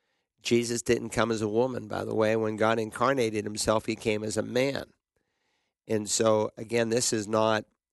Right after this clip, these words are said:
to say that women are worthless or anything like that. But when people, preachers, talk about,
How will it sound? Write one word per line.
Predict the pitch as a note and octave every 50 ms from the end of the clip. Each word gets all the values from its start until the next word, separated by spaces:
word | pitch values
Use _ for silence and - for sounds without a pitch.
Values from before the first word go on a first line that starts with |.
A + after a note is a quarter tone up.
| _ _ _ _
to | - - A2 G#2 G2+ F#2 F#2+ G2+ _ _ _ _ _ _ _
say | - - - - A#2+ A2 A#2 A#2 A2+
that | A2 A2+ A2 - -
women | - A2 A2 A#2 B2+ C3 A2+
are | A2+ A2 A2
worthless | G#2+ G#2 G2+ G#2 A2 B2 B2 A2+ - - B2+ B2+ A#2+ - -
or | A#2 A2
anything | A2 A#2 G2 A2+ A2+ A2+
like | A2 G#2+ G#2+ B2+ C3 -
that. | - - F2 E2 - - _ _ _ _ _ - _ _ _ _ -
But | A#2 A2+ A2+
when | A#2+ A#2+ A2+ A2 A2 G#2+ - _ _ _
people, | - - D3+ D3 D3 - - A2+ G#2+ A#2 A#2+ A2+ - _ _
preachers, | - - C#3 D3 D3+ C#3 - - - A2 A2+ A#2+ C3 A2 - -
talk | - B2+ A#2+ A#2 A#2+ - -
about, | A2 A#2 A#2 A#2 A2+ A2+ A#2+